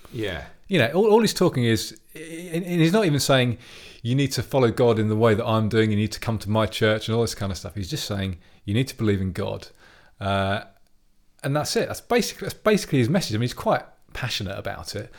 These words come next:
Speaker 1: Yeah.
Speaker 2: and he's passionate about, you know, the, the, the globalists being godless and, and, you know, th-, all this kind of thing. But it just, it struck me as, as it wasn't winding me up.
Speaker 1: Yeah.
Speaker 2: Whereas, and I, I'd think, I'd think, "Okay,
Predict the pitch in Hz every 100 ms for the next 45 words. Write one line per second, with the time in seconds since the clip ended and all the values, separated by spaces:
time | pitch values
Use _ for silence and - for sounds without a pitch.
0 | - 87 78 110 104 98 - - 110 110
1 | 110 104 107 131 113 95 107 101 - 101
2 | 82 85 110 98 98 - - 101 90 104
3 | 98 101 92 - 98 95 107 95 95 90
4 | - 127 104 101 117 131 - - - -
5 | 131 110 107 - 98 87 95 87 - -
6 | - - - - 175 170 - 175 156 -
7 | 208 208 139 104 98 92 - 120 107 -
8 | - - - 143 131 170 151 147 139 139
9 | 135 135 214 233 - - - 104 104 98
10 | 80 156 170 156 - - - - - -
11 | 185 180 185 175 165 156 143 151 156 135
12 | 117 123